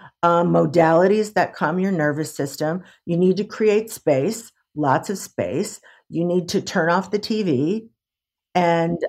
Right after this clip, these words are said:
um, be comfortable sitting in silence.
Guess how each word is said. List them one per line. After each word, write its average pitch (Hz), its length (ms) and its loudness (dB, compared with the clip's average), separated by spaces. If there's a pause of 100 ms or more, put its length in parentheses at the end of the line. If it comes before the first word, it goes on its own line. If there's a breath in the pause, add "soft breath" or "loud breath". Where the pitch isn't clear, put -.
(140)
um, 170 400 -2 (340)
be 185 120 -2
comfortable 185 540 -2
sitting 180 480 0
in 196 120 -2
silence. 143 540 -2